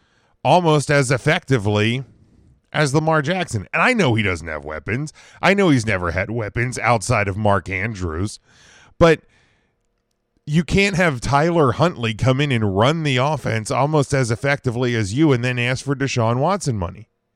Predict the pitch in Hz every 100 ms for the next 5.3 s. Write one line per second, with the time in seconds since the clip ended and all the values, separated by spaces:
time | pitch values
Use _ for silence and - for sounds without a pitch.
0 | _ _ _ _ _ _ _ 143 131 180
1 | 170 151 147 196 127 - - _ _ _
2 | _ _ _ - 131 131 131 123 143 120
3 | 165 147 113 - 107 120 - 131 175 147
4 | 156 123 - 127 104 110 104 92 - 98
5 | 87 92 120